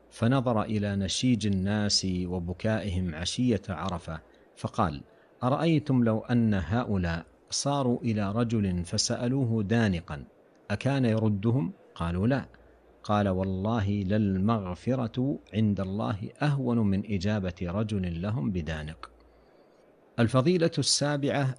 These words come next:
أنه من أعظم أيام السنة إرغاما للشيطان، فعن طلحة بن عبيد الله بن كريز رحمه الله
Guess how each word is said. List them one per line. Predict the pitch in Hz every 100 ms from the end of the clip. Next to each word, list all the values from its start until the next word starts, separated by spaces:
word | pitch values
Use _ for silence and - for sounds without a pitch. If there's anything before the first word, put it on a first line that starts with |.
| -
أنه | 151 151 127
من | 131 123 127
أعظم | 156 135 131 123 113 107 -
أيام | 117 110 120 147 143
السنة | 127 - 147 156 143 147
إرغاما | 117 117 107 117 143 151
للشيطان، | 139 113 - - 92 87 92 67 - _ _ _ _ _
فعن | - 95 104
طلحة | 127 127 - -
بن | 104 95
عبيد | 95 90 95 110 95
الله | 92 104 98 90
بن | 90 95
كريز | - 98 110 113 110
رحمه | 131 131 87 - 95 87 85
الله | 87 90 -